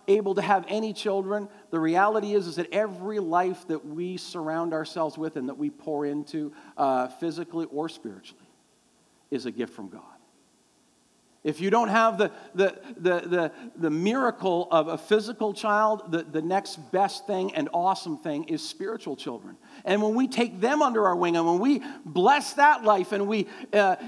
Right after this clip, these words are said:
inculcate that life with spiritual life and we pour into them, it's amazing how our lives are transformed as we pour ourselves into someone else. That's what the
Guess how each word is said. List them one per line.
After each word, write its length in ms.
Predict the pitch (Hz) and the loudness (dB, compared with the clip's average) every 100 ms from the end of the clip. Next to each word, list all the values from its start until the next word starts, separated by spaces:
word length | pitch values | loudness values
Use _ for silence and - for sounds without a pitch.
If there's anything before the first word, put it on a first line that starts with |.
| - | -4
inculcate 640 | 294 320 - 214 - 226 - | 0 0 0 -6 -2 0 4
that 300 | 240 247 208 | 4 4 4
life 260 | 196 170 | 2 2
with 140 | 185 - | 0 0
spiritual 760 | - - 320 320 - 233 180 | -4 2 4 4 2 2 4
life 300 | 156 147 156 | 6 4 0
and 80 | 160 | 0
we 100 | 170 | 0
pour 320 | - 226 233 | 0 0 2
into 160 | 269 254 | 2 2
them, 160 | 180 151 294 | 2 0 -6
it's 160 | 233 247 | -4 0
amazing 960 | 240 220 226 262 294 285 247 190 156 - - | 0 0 0 2 2 0 0 0 -2 -4 -12
how 240 | - 226 214 | -4 0 4
our 160 | 185 | 4
lives 500 | 180 226 269 247 185 | 4 4 4 4 0
are 80 | 170 | -4
transformed 920 | - 190 165 - - 262 269 214 156 - 277 | -4 -2 -2 -2 -10 -2 2 4 2 -4 -6
as 320 | - 196 185 170 | 2 2 2 -2
we 220 | 190 202 | -2 -2
pour 500 | - - 269 285 - | -6 -8 2 2 4
ourselves 880 | 202 220 226 208 - 233 214 202 170 - | 2 4 2 0 -4 4 4 4 -2 -8
into 460 | 277 254 202 160 165 | -4 -2 -2 -4 -8
someone 560 | - 190 185 185 180 170 - - - | -4 -2 0 0 -2 -2 -14 -20 -12
else. 600 | 156 107 - - - - _ _ _ _ _ _ _ _ _ _ _ _ _ _ _ _ _ _ _ _ _ _ _ _ | -10 -10 -14 -20 -20 -20 _ _ _ _ _ _ _ _ _ _ _ _ _ _ _ _ _ _ _ _ _ _ _ _
That's 300 | 165 202 - | -2 -2 -4
what 120 | 185 | -8
the 140 | 151 | -8